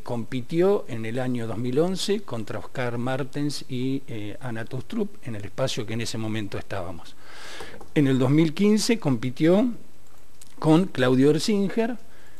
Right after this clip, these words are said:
eh, en internas abiertas, dentro del mismo espacio que en ese momento estábamos. Y en este momento vamos a competir con Marcos Nicolini,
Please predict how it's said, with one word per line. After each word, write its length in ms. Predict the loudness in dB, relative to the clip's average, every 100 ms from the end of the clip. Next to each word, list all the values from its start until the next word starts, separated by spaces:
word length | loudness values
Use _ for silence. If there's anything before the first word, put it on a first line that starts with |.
| -6 -4
eh, 460 | -4 -4 -4 -4 -4
en 180 | -4 -2
internas 500 | 0 0 2 2 2
abiertas, 720 | 4 6 6 6 2 2 -2
dentro 340 | -2 0 0 0
del 200 | 0 0
mismo 360 | 0 0 0
espacio 560 | 0 4 4 4 2 0
que 120 | -2
en 80 | -2
ese 160 | -2
momento 420 | -2 -2 -2 -4 -6
estábamos. 580 | -6 -6 -6 -6 -6
Y 200 | -2 4
en 100 | 4
este 240 | 4 2 0
momento 460 | 0 0 0 0
vamos 340 | 0 -2 -4 -4
a 60 |
competir 540 | -4 -4 -4 -2 -2 -4 -6 -6 -6 -6 -6 -6 -6 -6 -2
con 200 | 2 6
Marcos 360 | 6 6 4
Nicolini, 640 | 4 6 6 8 6 6